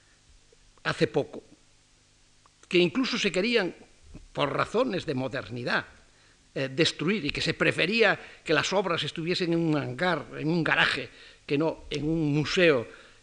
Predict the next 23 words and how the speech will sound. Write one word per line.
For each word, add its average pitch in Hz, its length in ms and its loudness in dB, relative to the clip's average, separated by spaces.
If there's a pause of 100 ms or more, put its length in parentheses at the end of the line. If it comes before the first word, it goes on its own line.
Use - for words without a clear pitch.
(140)
eh, 156 100 -14
que, - 160 -16 (200)
que 135 320 -6 (240)
al 131 140 -12
fin 165 240 -4
y 151 60 2
al 131 120 -4
cabo 147 300 -2
es - 80 -10
como 143 240 -2
un 151 100 0
templo 147 540 0 (420)
de, 147 540 -4
eh, 123 520 -10
el 139 160 0
arte, 139 380 -2 (840)
pues 175 640 -2 (380)
hoy 247 200 2 (160)
resulta 220 460 -6
que 160 340 -6 (1000)
con 147 400 -2
la 147 120 0
masificación, 156 920 -4